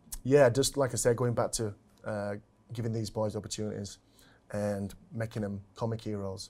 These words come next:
is the least thing I can do. And with the comic, it's just the start of things, but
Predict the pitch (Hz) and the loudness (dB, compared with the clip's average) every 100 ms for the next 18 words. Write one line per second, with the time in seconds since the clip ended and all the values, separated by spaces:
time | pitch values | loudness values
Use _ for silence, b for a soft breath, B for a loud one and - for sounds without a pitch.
0 | b b b - 107 104 - 117 120 120 | b b b -12 -8 -8 -6 -4 -4 -4
1 | - 107 98 92 92 92 b b b - | -6 -8 -8 -10 -10 -12 b b b -6
2 | 107 104 98 - _ _ 127 123 120 120 | -2 -2 -4 -10 _ _ -2 -2 0 -2
3 | 127 120 120 120 - _ - - 110 - | 0 2 2 -2 -12 _ -10 -6 -4 -4
4 | 104 120 113 107 - 110 104 117 110 | -4 -2 -2 -2 -4 -6 -4 -4 -4